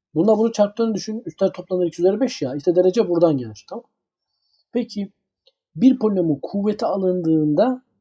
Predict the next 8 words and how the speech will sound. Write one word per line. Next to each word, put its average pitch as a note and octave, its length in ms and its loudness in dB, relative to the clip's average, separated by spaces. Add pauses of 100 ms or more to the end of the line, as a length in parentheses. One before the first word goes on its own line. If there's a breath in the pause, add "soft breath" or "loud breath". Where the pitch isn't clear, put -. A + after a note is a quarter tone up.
(180)
derece, F#3 340 2
e, F3 140 2 (440)
derecesi F3+ 460 2
de B3 60 4
o G3+ 160 0
kuvvet A3+ 340 -2
kadar G#3 320 0
katlanır. D3 680 -6